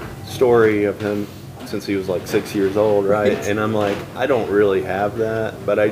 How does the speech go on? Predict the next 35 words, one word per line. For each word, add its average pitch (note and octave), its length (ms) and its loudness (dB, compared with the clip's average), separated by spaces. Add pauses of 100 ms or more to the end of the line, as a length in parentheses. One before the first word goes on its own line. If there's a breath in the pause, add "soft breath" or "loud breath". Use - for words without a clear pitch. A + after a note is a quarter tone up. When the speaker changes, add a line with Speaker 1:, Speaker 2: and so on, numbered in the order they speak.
Speaker 1:
you C#3 180 -4
know, G#2+ 120 -4
I - 60 -6
think - 200 -8
everybody E2+ 360 -6
has G#2+ 180 -2
their F#2+ 100 -2
own F2 160 -6
story F2 520 -2
about F2+ 340 -4
this - 160 -10
life. D#2+ 400 -6
And - 80 -10
Speaker 2:
Mm-hmm. G#3 640 -6
Speaker 1:
so, A#2+ 320 4
um, A#2 360 0 (1800)
uh, A2+ 160 2
the, G#2+ 200 0 (560)
the A2 60 -2
short E3 500 2
form G2+ 400 0
of F#2+ 160 -2
it A2+ 260 -2
is F#2 420 -4 (800)
I G2 480 0 (1160)
have G#2 160 2
always G#2 320 4
traveled. E2+ 440 -6 (120)
I - 40 -8
used G2 240 -8
to F2+ 40 -12
be G2 100 -4
in F2+ 80 -4
a E2+ 60 -4
band F2 560 -6